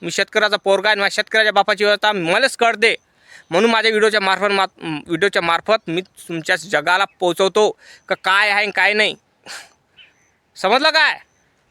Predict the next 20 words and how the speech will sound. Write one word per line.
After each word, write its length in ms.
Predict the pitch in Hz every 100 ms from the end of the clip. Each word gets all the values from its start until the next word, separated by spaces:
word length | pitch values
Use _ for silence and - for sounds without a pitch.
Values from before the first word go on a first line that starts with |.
| _ _ _ _ - _ _ _ -
शेतकरी 340 | 185 - 233
मित्रांनो, 560 | 233 254 262 269 285 311 - _ _ _ _ _ _ _ _ _ _ _ -
शिंदेनं 400 | - 233 262 254
भर-, 200 | 202 -
शिंदेनं 340 | - 220 240 240
कर्ज 240 | 240 233
भरावं, 440 | 214 233 247 262 311 _ _ _
अजित 220 | 190 240 -
पवारनं 260 | 226 233 233
कर्ज, 300 | 240 208 233 -
कर्ज 200 | 208 220
भरावं. 380 | 208 208 220 - - _ _ _ - _
हे 80 | 175
जे 100 | 220
त्रिमूर्ती 580 | - 240 240 240 226 240
आहे, 280 | 226 220 180
काय 300 | - 190 185
त्रिमूर्ती 600 | 190 214 202 196 214 185
का 120 | 165
त्रिमूर्ती 560 | - 208 202 185 202